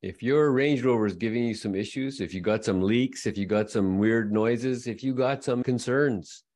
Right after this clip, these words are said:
the experts to see in Vancouver, B C, Canada are Pollock Automotive. They fix lots of Range Rovers. They have lots of them every week.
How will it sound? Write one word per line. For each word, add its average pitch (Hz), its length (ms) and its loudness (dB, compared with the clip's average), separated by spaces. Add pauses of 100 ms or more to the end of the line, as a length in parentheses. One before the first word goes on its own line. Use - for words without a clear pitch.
(280)
the - 240 -4
experts - 680 -4
to - 140 -14
see 107 360 0
in 98 120 0
Vancouver, 101 760 -2
B 120 220 -2
C, 113 280 -4
Canada 113 640 -4
are 87 340 -4 (100)
Pollock 127 500 2
Automotive. 98 640 0 (600)
They 101 100 0
fix 127 380 -4
lots 113 480 0
of 92 160 -2
Range 104 300 0
Rovers. 78 680 -8 (580)
They 98 120 -2
have 101 260 -2
lots 120 320 -2
of 98 80 -2
them 80 160 -2
every 104 240 0
week. - 500 -6